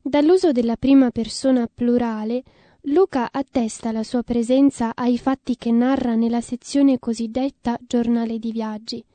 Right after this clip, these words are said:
Da quel momento in poi egli fu quasi sempre al fianco del maestro come il più affezionato discepolo e il più zelante cooperatore nella propagazione della parola di Dio ai gentili. Non è improbabile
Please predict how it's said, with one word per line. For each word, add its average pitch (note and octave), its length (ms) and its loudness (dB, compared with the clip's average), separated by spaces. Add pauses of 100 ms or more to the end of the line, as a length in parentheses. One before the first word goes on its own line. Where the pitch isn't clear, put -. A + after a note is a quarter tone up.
(600)
Da D4+ 160 -2
quel F4 160 4
momento C#4 460 4
in A3+ 160 -2
poi C4 320 -2
egli C#4+ 280 0
fu - 200 -8
quasi C4+ 280 -2
sempre C#4+ 380 0
al A3+ 100 -2
fianco C4+ 460 -2
del A3+ 180 -2
maestro A#3+ 640 -2 (300)
come D#4+ 240 2
il A#3+ 120 -2
più D#4+ 160 -2
affezionato B3+ 760 -2
discepolo A#3+ 800 -4
e C4 80 -4
il A#3 100 -4
più D4+ 200 -2
zelante A#3+ 580 0
cooperatore A#3+ 880 -2 (400)
nella D#4 240 4
propagazione A#3+ 960 -2
della A3 260 -8
parola B3+ 400 -2
di D#4 160 -6
Dio A3+ 320 -2
ai B3 240 -4
gentili. A3+ 640 -2 (1800)
Non E4 240 2
è G4 40 2
improbabile A#3+ 920 -2